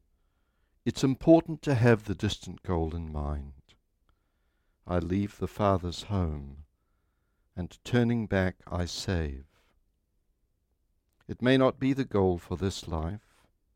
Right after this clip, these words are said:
or the next, or the one after that, or even after that. And yet, the path of discipleship and initiation is ultimately headed towards this flowering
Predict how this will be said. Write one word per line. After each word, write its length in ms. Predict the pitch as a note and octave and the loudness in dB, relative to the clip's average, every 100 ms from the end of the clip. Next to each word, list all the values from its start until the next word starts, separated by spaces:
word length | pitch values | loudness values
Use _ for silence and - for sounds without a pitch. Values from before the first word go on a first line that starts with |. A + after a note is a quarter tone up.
| _ _ - | _ _ 0
or 140 | G#2+ | 2
the 140 | A2 A2+ | 2 0
next, 640 | F2 F2+ - - - - _ _ _ _ - | -2 -6 -8 -16 -16 -16 _ _ _ _ -8
or 80 | F#2 | -2
the 80 | |
one 220 | F#2 F#2+ G2 | 2 4 4
after 300 | F#2+ - F2+ | 2 0 2
that, 200 | F#2+ F#2+ | 4 4
or 140 | F#2 | 2
even 220 | F#2 F2+ | 0 0
after 320 | F#2 F2 - | -2 -2 -6
that. 540 | F2 F#2+ E2 - _ _ _ _ _ _ _ _ _ _ _ - | -4 -2 -2 -6 _ _ _ _ _ _ _ _ _ _ _ 0
And 160 | A2+ | 2
yet, 280 | G#2+ A#2+ - - | 6 4 2 -2
the 140 | B2+ | -2
path 320 | - C3+ D#3+ | 6 8 8
of 140 | E3 A#2+ | 6 -2
discipleship 800 | C#3 - C3 B2 B2 - A2 - | -2 0 0 0 -4 -4 -6 -4
and 160 | G#2+ G2 | -2 -2
initiation 960 | F#2+ G2 - F2+ F2 E2+ - - D2+ - | 0 -4 -6 -4 -4 -4 -8 -14 -16 -10
is 320 | - D3 E3 - - | 0 0 0 -8 0
ultimately 800 | D3 D#3+ - D#3+ C#3 - A2 G#2 | 2 2 0 -6 -6 -6 -8 -8
headed 640 | G2+ A2 A#2 G2 D#2+ D2 _ _ _ _ _ | -4 0 0 0 -6 -8 _ _ _ _ _
towards 600 | - G#2 A2 A#2 G#2+ - | -6 0 4 4 2 -4
this 320 | A2+ A2 - - | -2 -2 -4 -14
flowering 840 | - - A2 A#2 A2+ A#2 A2+ A2 | -18 -6 6 8 10 8 4 -2